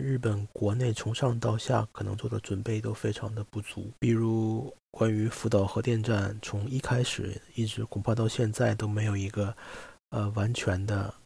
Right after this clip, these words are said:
呃，非常合理的解决方案。还有就是当时是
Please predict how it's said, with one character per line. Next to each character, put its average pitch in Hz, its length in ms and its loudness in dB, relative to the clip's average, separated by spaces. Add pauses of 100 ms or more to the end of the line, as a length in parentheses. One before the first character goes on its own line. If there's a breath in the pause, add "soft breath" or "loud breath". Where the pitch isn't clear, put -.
(360)
呃， 98 200 -2
非 - 120 -6
常 107 180 0
合 - 220 -2
理 98 100 0
的 98 120 -2
解 95 160 -2
决 98 140 -2
方 104 220 0
案。 107 200 2 (380 loud breath)
还 - 180 4
有 147 100 4
就 127 100 -2
是 104 440 2 (240)
当 131 200 2
时 120 480 -2
是 107 560 0